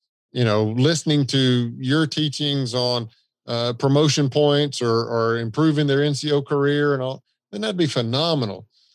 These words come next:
And so you've got thirty days with eighty-five brand new people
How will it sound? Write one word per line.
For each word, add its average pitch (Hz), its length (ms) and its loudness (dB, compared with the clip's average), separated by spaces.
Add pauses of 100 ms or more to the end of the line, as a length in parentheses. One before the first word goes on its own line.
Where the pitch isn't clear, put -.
(120)
And 127 80 0
so 135 140 0
you've 190 240 4
got 135 240 -2
thirty 196 460 2
days 110 500 -2
with 113 160 -4 (140)
eighty-five 143 680 0
brand 143 580 2
new 139 240 2
people 101 580 -4